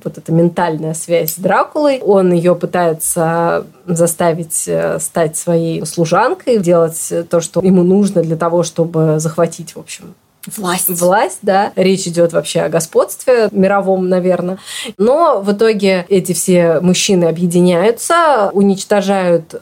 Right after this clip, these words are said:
Speaker 1: а ему для того, чтобы отдохнуть, Дракуле, днём, нужна обязательно земля из его родной страны. Они находят почти все сундуки с этой землёй, которую он с собой привёз из Трансильвании, они их все уничтожают,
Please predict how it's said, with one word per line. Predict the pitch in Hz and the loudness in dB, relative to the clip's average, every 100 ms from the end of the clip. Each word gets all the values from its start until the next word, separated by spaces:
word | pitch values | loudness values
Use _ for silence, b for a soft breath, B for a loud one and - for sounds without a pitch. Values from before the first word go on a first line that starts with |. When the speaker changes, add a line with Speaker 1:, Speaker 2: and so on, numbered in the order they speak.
| - | -6
Speaker 1:
а | 190 | 0
ему | 185 208 | 2 2
для | 214 180 | 0 0
того, | 170 170 | -2 -2
чтобы | 180 175 | -2 -2
отдохнуть, | 175 175 - 254 320 | 0 -2 0 -2 -2
Дракуле, | 214 190 170 165 170 170 160 | -4 -2 -2 -4 -10 -10 -8
днём, | 180 170 160 175 | 0 2 2 0
нужна | 185 190 202 | 0 2 2
обязательно | 220 202 196 196 | 0 0 0 2
земля | 175 180 185 233 | 2 2 4 2
из | 214 165 | 0 -2
его | 165 180 | -2 0
родной | 175 170 180 175 175 | 0 0 0 0 -4
страны. | - 180 170 156 - | -6 -4 -4 -4 0
Они | 214 | 2
находят | 214 - 214 180 - - - | 2 0 0 0 -2 -8 -6
почти | 185 175 - | -4 -4 -4
все | 180 202 | -2 0
сундуки | 180 170 160 165 190 | 0 -2 -6 -4 -4
с | 175 | -6
этой | 160 160 | -8 -6
землёй, | 160 160 170 | -4 0 0
которую | 180 233 294 330 | 0 0 0 0
он | |
с | |
собой | - 294 302 | 0 0 0
привёз | 247 247 240 | 0 2 2
из | 226 233 | 0 -2
Трансильвании, | 214 - 220 208 220 214 208 202 196 | -2 -2 -2 0 0 0 2 0 2
они | 202 202 | 2 2
их | 190 | 0
все | - 185 | 0 0
уничтожают, | 170 165 175 165 175 233 415 | 0 -2 -4 -2 0 0 -2